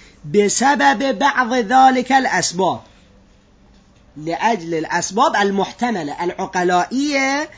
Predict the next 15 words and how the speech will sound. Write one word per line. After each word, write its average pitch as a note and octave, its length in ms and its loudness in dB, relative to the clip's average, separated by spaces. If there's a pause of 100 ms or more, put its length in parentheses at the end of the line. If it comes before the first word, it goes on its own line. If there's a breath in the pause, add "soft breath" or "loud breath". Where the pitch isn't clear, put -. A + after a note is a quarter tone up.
(380 loud breath)
أنه، G#3+ 840 4
أن F#3+ 200 -2
هذا G3+ 320 2
الشيء D#4+ 240 -2
مما D4+ 440 4
حرمه A3 640 2
الشارع. D#3 600 -12
قلت A#3+ 320 -6
في G#3+ 100 -6
مثال G3 340 -4
الجائر G3 460 -4
اللي A#3+ 140 -6
هو B3+ 160 0
الشيخ D4 280 -6
يمثل، C#3 580 -8